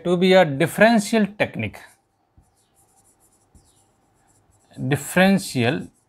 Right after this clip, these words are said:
technique। differential technique इसलिए कहा जा रहा है क्योंकि ये it differentiate between bacteria, ये बैक्टीरिया के अंदर या बैक्टीरिया को दूसरे बैक्टीरिया से डिफरेंशिएट करता है, इसलिए इसको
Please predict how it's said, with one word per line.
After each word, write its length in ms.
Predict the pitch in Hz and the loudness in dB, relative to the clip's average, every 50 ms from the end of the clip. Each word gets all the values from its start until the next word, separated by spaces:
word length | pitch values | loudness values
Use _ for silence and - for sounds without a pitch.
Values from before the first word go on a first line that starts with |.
| _ _ - | _ _ -10
technique। 420 | 127 113 107 120 110 104 101 - _ _ _ _ _ - _ _ _ - _ _ _ | -10 -8 -8 -8 -8 -8 -8 -10 _ _ _ _ _ -20 _ _ _ -20 _ _ _
differential 720 | - 147 156 - - 196 220 233 214 208 - 220 226 220 202 | -4 -4 -2 2 4 4 6 4 2 0 -2 -2 0 0 0
technique 460 | 202 - 190 - 190 196 202 185 - | 0 -2 -2 0 0 -2 -2 -2 -4
इसलिए 360 | 143 - - 180 190 226 226 | -8 -6 -2 0 0 0 0
कहा 260 | 208 - 160 139 139 | 2 2 2 2 4
जा 100 | 127 123 | 4 2
रहा 140 | 117 117 117 110 | 2 2 0 0
है 240 | 110 147 190 214 - _ _ _ _ _ _ _ _ _ _ _ _ _ _ _ _ _ _ _ _ _ _ _ _ _ _ _ _ _ _ _ _ _ _ _ _ _ _ _ _ _ _ - | -2 -4 -6 -8 -12 _ _ _ _ _ _ _ _ _ _ _ _ _ _ _ _ _ _ _ _ _ _ _ _ _ _ _ _ _ _ _ _ _ _ _ _ _ _ _ _ _ _ -6
क्योंकि 240 | - 170 175 170 185 | -4 -2 0 2 4
ये 380 | 196 190 190 190 196 196 190 - - 180 | 4 4 6 4 4 2 -2 -6 -8 -8
it 200 | 185 151 - - - - 139 | -8 -8 -10 -18 -16 -10 -6
differentiate 720 | 143 156 - - - 214 233 233 208 208 - 220 208 165 | -6 -6 -4 0 2 2 4 4 2 2 2 0 0 2
between 360 | 165 170 170 - 233 240 226 | 0 -2 -2 -2 0 2 2
bacteria, 400 | 196 165 156 - 143 123 117 110 | 2 2 0 -2 -4 -4 -4 -4
ये 140 | 110 117 139 | -4 -2 0
बैक्टीरिया 420 | 135 156 151 151 - - 190 190 | 0 0 -2 -2 -2 0 0 0
के 240 | 180 180 - 196 190 170 | 0 0 0 0 0 0
अंदर 420 | - - 151 160 147 139 151 170 | 0 -2 -2 0 0 0 0 -2
या 400 | 196 202 _ _ - - - 147 | -4 -8 _ _ -20 -14 -6 0
बैक्टीरिया 420 | 139 165 - - - 202 220 220 | 0 0 0 0 4 6 6 6
को 280 | 214 220 - 220 226 208 | 6 4 2 2 2 4
दूसरे 300 | 175 180 170 - 226 240 | 2 2 0 2 2 2
बैक्टीरिया 360 | 208 196 170 - - 180 180 | 2 2 0 -2 -4 -4 -4
से 180 | 156 - 214 202 | -2 -2 -2 -2
डिफरेंशिएट 720 | 165 156 156 - - 185 190 180 170 - - 151 143 143 | -2 -2 -6 -4 -2 -2 -2 -2 -2 -2 -2 -4 -4 -2
करता 300 | - - 127 120 - 170 | -2 -2 -4 -2 -2 -4
है, 60 | 175 | -6
इसलिए 240 | 160 - - 156 151 | -6 -6 -6 -6 -6
इसको 300 | 131 - - - 170 190 | -6 -6 -4 -4 -2 -2